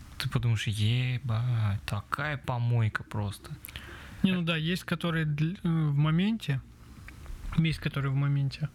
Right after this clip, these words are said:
Speaker 2: Есть которые навсегда, базар ноль, конечно. Так всегда было и так будет. Ну, на самом деле у меня точно так же. Я ничего особо не смыслю там в каких-то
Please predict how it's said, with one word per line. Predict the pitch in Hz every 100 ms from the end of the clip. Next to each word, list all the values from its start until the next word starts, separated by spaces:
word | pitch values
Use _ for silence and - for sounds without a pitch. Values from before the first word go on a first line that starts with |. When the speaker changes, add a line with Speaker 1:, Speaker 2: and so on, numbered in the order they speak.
| -
Speaker 2:
Есть | - 170
которые | - 160 160 151
навсегда, | 151 147 - 147 131
базар | 139 135 135
ноль, | 143 131
конечно. | - 135 135 131 - 139 - - - - - - - - - - - - -
Так | 214 240
всегда | - 180 180 180
было | 160 185 151
и |
так | 139 139
будет. | 135 135 127 - - - - - - - - - - - - - - - - -
Ну, | 208
на | 196
самом | 175 247
деле | 262 254
у |
меня | 240 226
точно | 214 - 233
так | 214 156
же. | 139
Я | 143 147 156 160 156 156 170 - - - - - - -
ничего | 175 175 -
особо | 175 - 160
не | 156 151
смыслю | - 175 - 156
там | - 151 143 135 - -
в | -
каких-то | - 151 160 - 160 151